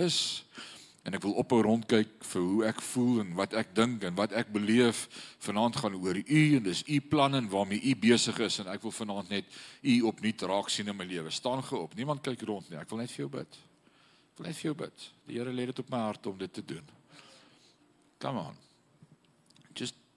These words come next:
just do it. Steek net jou hand op en sê, "Here, hier is ek." Ek wil fokus op U. Ekskuus dat ek so fokus op al my krisisse en omstandighede en dinge, asof U niks daarvan weet nie. U weet alles,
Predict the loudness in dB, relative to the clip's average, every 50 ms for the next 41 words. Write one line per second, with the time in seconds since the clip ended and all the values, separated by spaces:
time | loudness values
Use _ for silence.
0 | _ _ -10 -6 -6 -6 -6 -8 -10 -10 -10 -12 -16 -20 -20 -20 -20 -20 -20 _
1 | _ _ _ _ -10 -8 -6 -6 -6 -4 -2 0 2 2 0 0 -4 -6 -6 -6
2 | -6 -4 -2 0 0 0 0 0 -2 -2 -4 -6 -10 -14 -18 _ _ _ _ -20
3 | -20 -20 -20 -20 -20 -20 -20 _ -6 -6 -4 -2 -2 -4 -4 -6 -10 -12 -12 -8
4 | -2 0 0 0 0 -2 -6 -8 -8 -8 -10 -10 -12 -12 -12 -8 -6 -4 -2 0
5 | 2 2 2 0 0 -2 -4 -4 -4 -6 -4 0 0 0 0 0 -2 -2 -2 -2
6 | -4 -6 -6 -8 -8 -4 -4 -4 -2 -2 -2 -4 -4 -4 -6 -6 -6 -4 -4 -4
7 | -4 -6 -6 -6 -6 -6 -6 -6 -4 -4 -6 -6 -6 -4 -4 -4 -2 -2 -4 -4
8 | -4 -4 -4 -4 -6 -8 -10 -14 -18 -18 -18 -18 -20 -20 -8 -4 -2 0 0 0
9 | -2 -4 -6 -6 -4 -2 -2 0 0 0 0 0 -2 -2 -2 -6 -6 -4 -4 -2
10 | -4 -4 -6 -8 -8 -6 -6 -6 -6 -6 -6 -8 -6 2 4 6 6 6 4 2
11 | 0 -2 -4 -8